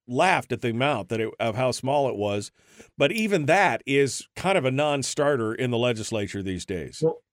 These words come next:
Speaker 2: during the discussion, I think we started at, like, eight hundred million.
Speaker 1: Right.
Speaker 2: Right?
Speaker 1: R-
Speaker 2: Ta-, talking about the discussion in the fiscal policy working group in
Speaker 1: Right.
Speaker 2: twenty-one. And we have to remember the only reason we had the conversation,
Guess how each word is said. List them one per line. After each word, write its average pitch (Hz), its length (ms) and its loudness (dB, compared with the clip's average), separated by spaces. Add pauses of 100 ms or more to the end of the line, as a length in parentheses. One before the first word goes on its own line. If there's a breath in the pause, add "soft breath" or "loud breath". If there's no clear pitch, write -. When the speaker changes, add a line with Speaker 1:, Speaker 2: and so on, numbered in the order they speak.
(300)
Speaker 2:
during 202 220 4
the 190 80 2
discussion, 165 460 2
I 151 60 2
think 190 140 -4
we 170 120 0
started 175 320 2
at, 147 80 0
like, 147 260 0
eight 180 160 0
hundred 147 460 -2
million. 147 340 0 (580)
Speaker 1:
Right. 110 320 2 (680)
Speaker 2:
Right? 156 260 -2 (400)
Speaker 1:
R- - 60 -6
Speaker 2:
Ta-, - 260 -2
talking 185 280 -2
about 180 120 2
the 165 60 -2
discussion 160 400 0
in 156 60 2
the 143 60 0
fiscal 160 240 -2
policy 147 300 0
working 151 300 0
group 135 180 -2
in 131 60 -2
Speaker 1:
Right. 135 140 4
Speaker 2:
twenty-one. 135 380 -2 (460)
And 160 80 0
we 202 80 8
have 208 80 4
to 349 80 0
remember 214 320 6
the 165 120 4
only 226 200 6
reason 202 300 2
we 170 120 2
had 175 200 4
the 175 80 2
conversation, 180 800 0